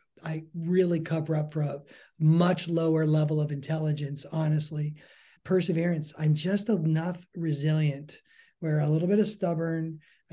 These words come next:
Uh, I think in order to be a starter of things, you have to have a little bit of, like,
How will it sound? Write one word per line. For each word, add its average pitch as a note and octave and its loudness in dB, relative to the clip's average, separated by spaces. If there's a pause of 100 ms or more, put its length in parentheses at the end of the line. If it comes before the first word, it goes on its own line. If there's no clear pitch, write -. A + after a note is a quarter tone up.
(140)
Uh, D3 -12
I D3+ -2
think G#3+ 4
in F3+ 6
order F3+ 6
to D#3+ 2
be E3 -2
a D#3+ 0
starter D#3+ 0
of E3 -2
things, F3 0
you D3 -4
have - -8
to G#3 0 (180)
have D#3+ -4
a D#3 0
little E3 2
bit F3+ 2
of, E3 2
like, D3+ 0